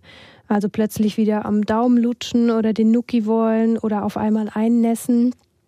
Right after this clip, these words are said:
in der Nacht oder auch tagsüber.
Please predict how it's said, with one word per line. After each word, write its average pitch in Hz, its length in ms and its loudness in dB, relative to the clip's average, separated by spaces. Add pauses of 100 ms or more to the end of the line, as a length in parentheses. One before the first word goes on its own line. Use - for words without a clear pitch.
(280)
in 233 160 4
der 226 140 2
Nacht 226 400 -2
oder 226 240 0
auch 226 100 -6
tagsüber. 226 880 -2